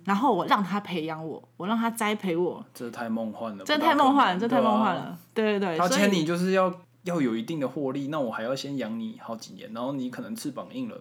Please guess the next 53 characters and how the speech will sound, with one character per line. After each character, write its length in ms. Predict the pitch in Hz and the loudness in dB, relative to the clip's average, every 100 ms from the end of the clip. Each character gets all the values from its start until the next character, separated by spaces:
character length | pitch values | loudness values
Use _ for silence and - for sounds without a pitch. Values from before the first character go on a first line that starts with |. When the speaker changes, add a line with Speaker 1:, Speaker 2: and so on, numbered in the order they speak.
| 104 | -10
Speaker 2:
然 100 | 113 | -8
后 60 | |
你 100 | 123 | -6
就 120 | 113 | -6
离 120 | 127 120 | -8 -6
开 220 | - 135 | -2 0
了。 100 | 131 - _ - 160 | -2 -10 _ -12 -2
你 80 | 151 | 2
觉 120 | 175 | 4
得 60 | |
他 120 | 170 175 | 4 4
们 100 | 165 | 0
可 100 | 131 | -2
能 100 | 127 | -2
会 100 | 135 | 0
这 80 | |
样 100 | 139 | -2
想 140 | 139 - 104 | -2 -12 -16
吗？ 60 | 107 | -8
当 140 | 143 127 | -4 -4
然 80 | |
不 120 | 110 - | -6 -10
会 160 | 110 95 | -10 -8
的 120 | 98 | -12
啊。 80 | 107 | -8
Speaker 1:
对， 140 | - 208 | -2 0
对， 220 | 190 175 165 | 0 -2 -4
对。 120 | 180 | -8
Speaker 2:
对 120 | 156 | -8
啊。 60 | 170 - - _ - | -12 -14 -20 _ -12
Speaker 1:
所 120 | - | -2
以 120 | 349 | -2
其 180 | 302 240 | 2 2
实 100 | 247 240 | 2 2
经 160 | 269 | 2
纪 80 | 262 | 4
公 200 | 240 233 | 4 2
司 400 | 233 226 226 226 | 2 2 2 0
还 260 | - 185 196 | -2 -2 -2
是 220 | 202 262 | 0 -2
要 120 | 262 | 0
先 240 | 233 233 226 | 0 0 0
以 120 | 180 | 0
赚 280 | 170 240 196 | -2 -2 0
钱 300 | 196 180 175 | -2 -4 -2
为 160 | 170 | -2
前 420 | 170 - 185 170 240 | -2 -4 -4 -2 -4
提， 240 | - 117 | -4 -4
你 100 | 190 | -2
本 180 | 240 226 | 2 0
身 220 | 190 240 | 2 2
要 160 | 254 240 | 4 4
有 260 | 185 151 | 2 -2